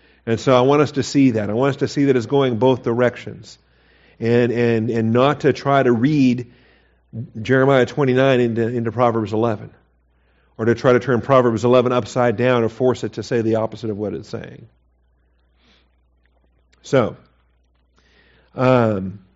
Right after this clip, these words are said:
subpoint A then, understand the temporal welfare of the city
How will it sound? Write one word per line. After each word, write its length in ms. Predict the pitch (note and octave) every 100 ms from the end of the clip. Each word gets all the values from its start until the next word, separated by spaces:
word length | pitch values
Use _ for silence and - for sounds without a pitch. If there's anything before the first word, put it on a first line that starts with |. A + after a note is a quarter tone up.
| _ _ _ -
subpoint 440 | B2+ B2 D3 D3
A 180 | C3+ A#2
then, 340 | A2 G#2+ A#2+ - _ _ -
understand 540 | B2 E3+ - D3+ C#3 A#2+
the 100 | A#2+
temporal 960 | - - - G#3+ G#3+ G#3 F#3+ F#3+ F#3
welfare 640 | C3+ D3+ E3+ - C#3 C#3 C#3
of 200 | A#2+ A#2
the 80 | A#2
city 520 | - D3 G#2 D#2+